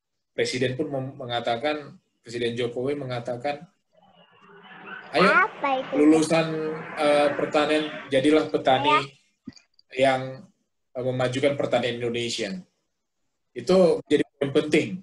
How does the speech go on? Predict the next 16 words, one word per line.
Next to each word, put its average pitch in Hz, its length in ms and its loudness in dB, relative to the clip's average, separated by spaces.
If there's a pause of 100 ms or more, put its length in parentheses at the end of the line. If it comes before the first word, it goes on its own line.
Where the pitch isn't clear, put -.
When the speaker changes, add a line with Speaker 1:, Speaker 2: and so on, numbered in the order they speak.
(180)
Speaker 1:
yang, 120 560 -4 (400)
yang 117 480 -4
aku 131 240 -4
lihat. 135 400 -4 (160)
Ini 151 160 -6
bisa 151 160 -2
menjadi 127 400 -2
contoh. 113 400 -8 (320)
Sebenarnya 135 480 0
tidak, 151 240 -2 (1160)
tidak 120 280 -4
hanya 120 560 -2
ini 139 240 -2
ya, 123 200 -4
tidak 113 360 -10
hanya 117 520 -4